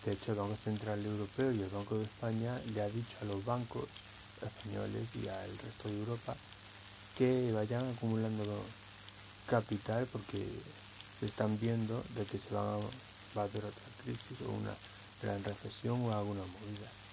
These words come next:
Que no gasten y que guarden. De hecho, los bancos están poniendo los créditos más complicados de dar a la gente.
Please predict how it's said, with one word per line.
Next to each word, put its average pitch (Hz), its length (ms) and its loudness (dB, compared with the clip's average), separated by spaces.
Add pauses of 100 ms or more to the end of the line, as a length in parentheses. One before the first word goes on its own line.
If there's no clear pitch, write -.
(500)
Que 104 80 2
no 107 160 4
gasten 131 420 2 (260)
y 117 40 -4
que 110 180 -2
guarden. 110 360 2 (2500)
De 120 100 4
hecho, - 220 2
los 113 180 6
bancos 131 480 4 (400)
están 110 400 2 (1400)
poniendo 113 400 6
los 104 140 4
créditos 110 520 0
más 110 220 0 (100)
complicados 110 720 0 (160)
de 113 120 2
dar 107 200 2
a 104 60 -2
la 101 100 -8 (100)
gente. 123 340 -2